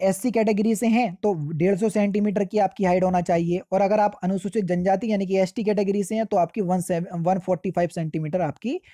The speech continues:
हाइट होना चाहिए। लेकिन इनके लिए वजन अनिवार्य है, यानी कि चालीस किलोग्राम से कम इनका वजन नहीं होना चाहिए। ठीक है, ये सारी कुछ आपको बताया गया है। बाकी इसमें आप लोगों को, अ,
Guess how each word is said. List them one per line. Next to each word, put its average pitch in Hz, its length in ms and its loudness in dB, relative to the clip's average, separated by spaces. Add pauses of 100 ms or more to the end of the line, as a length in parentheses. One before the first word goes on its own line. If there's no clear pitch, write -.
(220)
हाइट 160 200 2
होना 139 180 0
चाहिए। 131 440 -2 (320)
लेकिन 180 480 2 (260)
इनके 214 260 0
लिए 240 200 2
वजन 156 300 2
अनिवार्य 196 480 2
है, 180 220 0 (320)
यानी 165 160 -2
कि 226 140 -2 (120)
चालीस 214 440 0
किलोग्राम 208 500 0
से 220 160 -8
कम 214 260 -2
इनका 208 360 0 (280)
वजन 185 340 0
नहीं 131 160 -4
होना 139 200 -2
चाहिए। 147 440 -4 (260)
ठीक 214 160 0
है, 262 120 0 (260)
ये 165 100 0
सारी 151 280 0
कुछ 151 200 -4
आपको 147 300 -4
बताया 127 280 -4
गया 117 200 -6
है। 117 200 -12 (160)
बाकी 165 420 0 (100)
इसमें 165 260 -4
आप 151 200 -4
लोगों 156 220 0
को, 196 180 0
अ, 233 80 -8